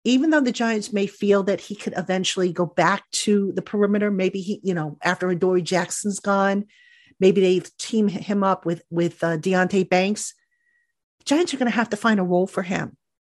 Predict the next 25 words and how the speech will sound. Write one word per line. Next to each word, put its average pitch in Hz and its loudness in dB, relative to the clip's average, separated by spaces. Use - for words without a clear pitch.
someplace - -2
this 170 -4
year. 185 -2
That 240 6
role, 254 6
folks, 180 -2
I 190 4
believe 208 -2
is 175 -6
gonna 190 -4
be 165 0
the 156 -6
slot - -2
cornerback 175 -10
spot, - -10
which 240 -4
is - -6
what 240 4
he - -8
played 208 2
in 208 -4
college. - -8
All 180 2
right. 196 4
Now, 208 4